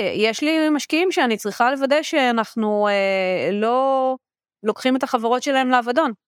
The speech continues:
ובאמת, אני קצת, אה, משווה את זה שוב, אבל אם מסתכלים על רוסיה ועל הטק שם,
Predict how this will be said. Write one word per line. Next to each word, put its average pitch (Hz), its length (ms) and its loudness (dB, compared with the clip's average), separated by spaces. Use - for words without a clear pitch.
ובאמת, 202 560 0
אני 185 320 0
קצת, - 260 -4
אה, 240 80 2
משווה 233 300 2
את 254 60 -4
זה 233 80 -8
שוב, 285 240 -2
אבל 175 220 2
אם 185 100 -2
מסתכלים 233 420 -2
על 233 80 0
רוסיה 185 380 -2
ועל 185 160 4
הטק 220 260 -2
שם, 165 200 -2